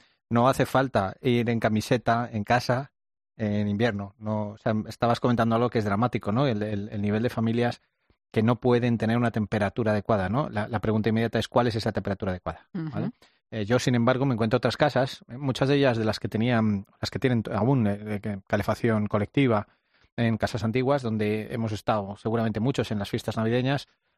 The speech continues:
Speaker 1: donde no se podía estar del calor que hacía.
Speaker 2: Con la ventana abierta.
Speaker 1: Exactamente,
Speaker 2: Las
Speaker 1: con la
Speaker 2: calefacciones centrales
Speaker 1: Ahí
Speaker 2: que
Speaker 1: está.
Speaker 2: siempre se han criticado por, por el gasto de energía que suponen, porque a lo mejor no tiene sentido,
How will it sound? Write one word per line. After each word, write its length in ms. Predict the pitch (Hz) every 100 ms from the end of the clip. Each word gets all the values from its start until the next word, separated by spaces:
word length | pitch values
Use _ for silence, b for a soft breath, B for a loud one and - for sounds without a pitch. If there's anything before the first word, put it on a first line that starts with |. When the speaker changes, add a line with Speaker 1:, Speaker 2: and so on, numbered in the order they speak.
| _ _
Speaker 1:
donde 160 | 113 113
no 100 | 143
se 100 | -
podía 180 | 135
estar 260 | 107 143 147
del 140 | 117
calor 220 | 107 110 107
que 80 |
hacía. 320 | 110 143 104 -
Speaker 2:
Con 160 | - 190
la 40 |
ventana 340 | 175 165 175 175
abierta. 380 | 160 143 151 139
Speaker 1:
Exactamente, 520 | 113 117 120 113 101
Speaker 2:
Las 140 | 180 110
Speaker 1:
con 60 |
la 40 | 175
Speaker 2:
calefacciones 580 | 175 175 - 190 185 185
centrales 560 | 180 175 190 196 214
Speaker 1:
Ahí 120 | 156
Speaker 2:
que 140 | 113 165
Speaker 1:
está. 40 |
Speaker 2:
siempre 720 | 160 - 175 185 180 175 190 202
se 280 | 185 151
han 180 | 147 151
criticado 520 | 151 156 160 160 160
por, 240 | 175 190 139
por 140 | 165
el 140 | 151 156
gasto 360 | 180 202 -
de 100 | 143
energía 360 | 156 143 - 151
que 80 | 165
suponen, 400 | 160 156 165 185
porque 220 | 226 175
a 20 |
lo 80 | 147
mejor 300 | 147 143 156
no 100 | 165
tiene 320 | - 175 170
sentido, 560 | - 170 156 185 185